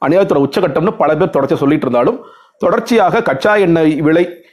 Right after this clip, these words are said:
எப்பொழுதெல்லாம் ஏறுகிறதோ அதையும் இந்திய அரசாங்கம் பயன்படுத்திக் கொள்கிறது, எப்பொழுதெல்லாம் இறங்குகிறதோ அதையும் இந்திய அரசாங்கம் பயன்படுத்திக் கொள்கிறது, சொல்லப்போனா மாநில அரசாங்கம் சேர்த்து பயன்படுத்திக் கொள்றாங்க இல்லையா? Tax on tax மாதிரி தான் போயிட்டு இருக்கு அப்படிங்கிறது. So, இப்ப இந்த எல் பி ஜில இன்னைக்கு மிக இருக்கிற ஒரு மிகப்பெரிய கேள்வி,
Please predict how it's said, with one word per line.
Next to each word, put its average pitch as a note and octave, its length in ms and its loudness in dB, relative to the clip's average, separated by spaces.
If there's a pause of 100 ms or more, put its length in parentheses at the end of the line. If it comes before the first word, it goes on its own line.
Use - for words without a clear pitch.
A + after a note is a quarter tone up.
எப்பொழுதெல்லாம் F#3+ 680 2
ஏறுகிறதோ D#3 760 2 (280)
அதையும் D#3+ 460 0
இந்திய F3 220 2
அரசாங்கம் D3 300 -2
பயன்படுத்திக் D3+ 440 0
கொள்கிறது, C#3+ 420 0
எப்பொழுதெல்லாம் E3 580 0
இறங்குகிறதோ D#3 580 0
அதையும் C#3 340 2
இந்திய D3 240 0
அரசாங்கம் C#3 240 -2
பயன்படுத்திக் C3+ 400 -2
கொள்கிறது, D#3 360 0
சொல்லப்போனா G#3+ 260 2
மாநில F#3 320 2
அரசாங்கம் E3+ 300 0
சேர்த்து F3 540 2
பயன்படுத்திக் C3 440 -2
கொள்றாங்க A#2 220 0
இல்லையா? C3 280 0 (380)
Tax F3 180 -2
on E3+ 100 0
tax C3+ 140 -2 (100)
மாதிரி B2+ 140 0
தான் C#3 120 0
போயிட்டு C3 240 0
இருக்கு A#2 120 -2
அப்படிங்கிறது. A#2+ 360 -2 (380)
So, A3 180 0
இப்ப B3 420 -2 (280)
இந்த E3+ 200 2
எல் F#3 100 -2
பி B3+ 80 0
ஜில D#3+ 280 2 (180)
இன்னைக்கு C#3+ 200 0
மிக C#3+ 200 0
இருக்கிற E3 360 2
ஒரு C3+ 120 2
மிகப்பெரிய D#3+ 360 -2
கேள்வி, C#3+ 360 0